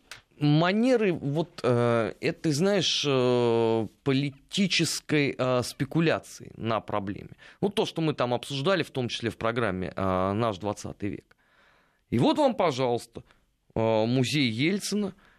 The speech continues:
К Ельцину отношение критическое, к На-, Навальному понятно, какое отношение. Э, надо как-то поддерживать интерес. Вот они поддерживают.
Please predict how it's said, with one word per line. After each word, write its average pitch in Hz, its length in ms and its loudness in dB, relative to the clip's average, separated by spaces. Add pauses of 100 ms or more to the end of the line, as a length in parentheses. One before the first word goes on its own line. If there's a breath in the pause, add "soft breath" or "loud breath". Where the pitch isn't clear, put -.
(140 soft breath)
К - 80 -4
Ельцину 165 380 0
отношение 117 560 -2
критическое, 143 760 -2
к - 100 -10
На-, 135 180 0
Навальному 151 680 0
понятно, 170 560 -2
какое 185 340 2
отношение. 185 760 2 (440 loud breath)
Э, 123 960 2 (500)
надо 160 380 2
как-то - 520 -4 (560)
поддерживать 147 760 -2
интерес. 104 420 -2
Вот 143 200 0
они 127 180 0
поддерживают. 101 640 -8